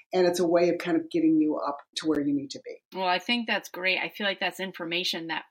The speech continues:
Speaker 2: is a must know before you enter any contract negotiations.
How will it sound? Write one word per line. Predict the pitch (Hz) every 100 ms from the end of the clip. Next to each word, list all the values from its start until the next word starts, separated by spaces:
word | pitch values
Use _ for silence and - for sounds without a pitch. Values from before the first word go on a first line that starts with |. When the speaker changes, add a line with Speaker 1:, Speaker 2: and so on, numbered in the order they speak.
| _ -
Speaker 2:
is | 170
a | 165
must | 165 180 185 - 160
know | 170 175 165
before | 160 156 185
you | 170 165
enter | 165 160 165
any | 170 156 147 -
contract | - 190 190 156 147
negotiations. | 156 160 151 - 160 - 156 156